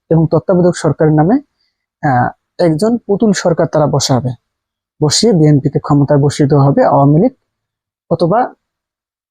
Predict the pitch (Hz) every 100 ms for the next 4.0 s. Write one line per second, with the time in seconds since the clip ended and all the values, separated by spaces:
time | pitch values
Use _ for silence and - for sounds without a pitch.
0 | _ 160 175 180 180 156 175 156 220 240
1 | 170 170 170 208 160 151 147 147 151 143
2 | 143 139 160 202 262 180 156 - _ 160
3 | 143 - 147 151 131 123 120 120 127